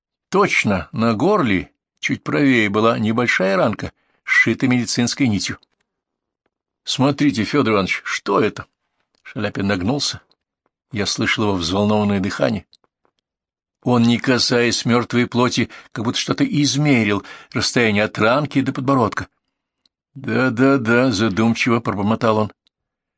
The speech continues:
Выпрямившись, Шаляпин задумчиво посмотрел на блоху. «Значит, как вернулся, так и не говорил? Вообще ничего? Хрипел иногда, мычал?» «Хрипел и мычал», задумчиво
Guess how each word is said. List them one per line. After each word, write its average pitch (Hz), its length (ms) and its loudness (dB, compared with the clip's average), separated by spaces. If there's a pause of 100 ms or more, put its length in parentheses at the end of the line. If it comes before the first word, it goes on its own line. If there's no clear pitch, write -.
(220)
Выпрямившись, 113 600 -2
Шаляпин 107 440 0
задумчиво 107 520 0
посмотрел 110 420 -2
на 110 60 -2
блоху. 107 380 -6 (720)
«Значит, 110 600 0
как 120 220 -2
вернулся, 110 480 -2
так 127 200 -4
и - 20 0
не 104 80 -2
говорил? 143 340 -2 (720)
Вообще 147 320 0
ничего? 147 480 0 (640)
Хрипел 139 640 2
иногда, 165 420 2 (220)
мычал?» 139 520 0 (920)
«Хрипел 120 560 0
и 120 60 2
мычал», 117 640 0 (760)
задумчиво 101 760 -2